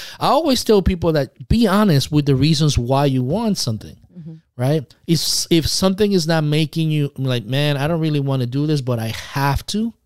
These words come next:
Speaker 1: But again, that's just me personally. And some people, you know, "You're an asshole." It's like, it's like, "Well, I don't wanna spend too much of my energy doing certain things that I don't wanna do."
Speaker 2: Mm-hmm.
Speaker 1: You know, when I was younger, when I was little, my, my mom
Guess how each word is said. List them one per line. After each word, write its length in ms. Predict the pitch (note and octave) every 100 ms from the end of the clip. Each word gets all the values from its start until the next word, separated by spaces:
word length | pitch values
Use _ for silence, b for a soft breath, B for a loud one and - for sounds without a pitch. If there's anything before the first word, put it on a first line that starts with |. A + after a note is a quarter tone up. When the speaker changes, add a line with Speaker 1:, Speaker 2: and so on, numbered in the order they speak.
| _ _ _ _ _ _ _ _ _ _
Speaker 1:
But 160 | - -
again, 280 | D#3 D#3+ C3
that's 260 | C#3+ D3
just 180 | D#3 C#3
me 120 | D3
personally. 720 | C3+ A#3+ B3 C#3 A2 G2 F#2+ -
And 220 | B2 C3
some 140 | C#3
people, 260 | B2+ C3+ C#3
you 160 | A#2 A#2+
know, 80 |
"You're 200 | G2+ F3+
an 80 | A3+
asshole." 440 | C#3 F#3 - G#2 G#2+
It's 100 | A#2
like, 220 | A#2+ A2 B B B B
it's 80 | C3+
like, 260 | C3+ A2 _ _ _ _ _ _
"Well, 360 | - F#3 A3+ G#3+
I 100 | E3
don't 140 | A3 A3+
wanna 180 | A#3 A3
spend 280 | - A3+ A3
too 60 |
much 160 | A3 A3
of 60 |
my 100 | G#3+
energy 360 | G3 A#3+ A#3 E3+
doing 260 | C#3+ C#3+ C3
certain 320 | - B2 B2+
things 300 | A#2+ A#2 A2
that 100 | C3+
I 60 | B2+
don't 140 | B2+ B2
wanna 220 | A2+ A2
do." 260 | A2 G2+ G2+
Speaker 2:
Mm-hmm. 220 | F3+ D#3 D3+ -
Speaker 1:
You 120 | D3
know, 200 | C#3 A#2+
when 140 | A#2+ C#3+
I 60 | D3
was 160 | C#3+
younger, 320 | C#3 D3+ D#3 C3+
when 140 | C3
I 40 |
was 120 | B2+ B2+
little, 300 | D3 C#3 B2+
my, 180 | C#3 C3+
my 200 | C3+ C3
mom 640 | C3+ C#3 C#3+ D3 C3 C3